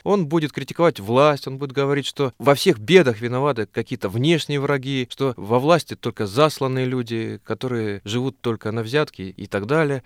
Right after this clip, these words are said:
Но надо начинать сначала, надо начинать с корней, со своей традиции, с культурной, православной, патриотической, в том числе, традиции. И тогда будет по-настоящему созидаться тело, душа и дух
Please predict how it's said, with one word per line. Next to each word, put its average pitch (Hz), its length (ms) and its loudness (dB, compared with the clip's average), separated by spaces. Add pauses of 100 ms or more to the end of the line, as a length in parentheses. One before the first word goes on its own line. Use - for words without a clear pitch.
(100)
Но 110 140 0
надо 107 260 -2
начинать 120 600 -6 (100)
сначала, 120 600 -2
надо 107 260 -6
начинать 110 300 -10
с - 60 -14
корней, 123 440 -4 (100)
со 104 160 -12
своей 135 340 -6
традиции, 131 600 -4 (180)
с - 80 -12
культурной, 131 480 -4
православной, 110 600 -4
патриотической, 110 800 -8
в - 60 -20
том 95 160 -12
числе, 113 360 -12 (200)
традиции. 98 560 -12 (160)
И 113 140 -6
тогда 139 480 2
будет 131 420 -6
по-настоящему 113 720 -6
созидаться 107 640 -6 (120)
тело, 135 400 -2
душа 120 440 -6
и 95 120 -8
дух 117 380 -10